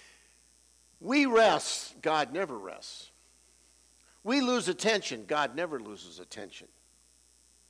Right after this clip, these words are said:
We read in verse four of, uh, Ephesians two, "Because of his great love for us, God is merciful." He made us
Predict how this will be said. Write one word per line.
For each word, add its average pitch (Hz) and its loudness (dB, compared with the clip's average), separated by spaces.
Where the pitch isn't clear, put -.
We 113 -10
read 147 0
in 151 2
verse 139 -4
four 156 0
of, 147 -2
uh, 135 0
Ephesians 139 -6
two, 185 -4
"Because 175 -2
of 202 0
his 175 -2
great 170 -2
love 170 0
for 180 -2
us, 170 -2
God 131 0
is 123 -10
merciful." 165 -12
He 190 0
made 233 6
us 185 6